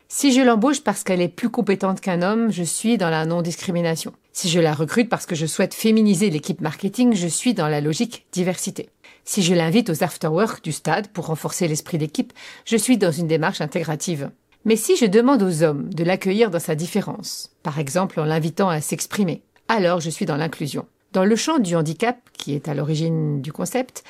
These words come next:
l'inclusion le conçoit non plus en termes de déficience, mais de désavantage, pour ceux qui ne sont pas dans la norme. Il transforme cette norme pour accueillir toutes les singularités. L'intégration donne droit à la similitude,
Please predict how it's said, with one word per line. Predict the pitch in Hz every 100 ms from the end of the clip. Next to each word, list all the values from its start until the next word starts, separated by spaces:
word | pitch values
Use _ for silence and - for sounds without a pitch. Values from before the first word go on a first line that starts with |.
| - - -
l'inclusion | 208 269 - 240 196 254
le | 226 170 165
conçoit | - 196 - 226
non | 190 196
plus | 196 247 226
en | 165
termes | 208 180 165
de | 156
déficience, | 139 170 196 165 - 196 277 - - - _ _ -
mais | 196 165
de | 180
désavantage, | 175 220 220 175 170 151 - - - _ _ -
pour | - -
ceux | - 196 - -
qui | 160
ne | 151
sont | 165
pas | 143 165
dans | 151
la | 147
norme. | 147 131 - - _ -
Il | 196
transforme | - - 277 - - 262 185 165
cette | - 147 202
norme | 220 262 247
pour | 196 170
accueillir | 165 196 240 -
toutes | 247 240
les | 185
singularités. | 202 170 180 165 156 156 - - _ 190
L'intégration | 190 - 185 156 165 - 220
donne | 170 160
droit | 151 175
à | - 170
la | 151
similitude, | - 196 180 143 139 208 247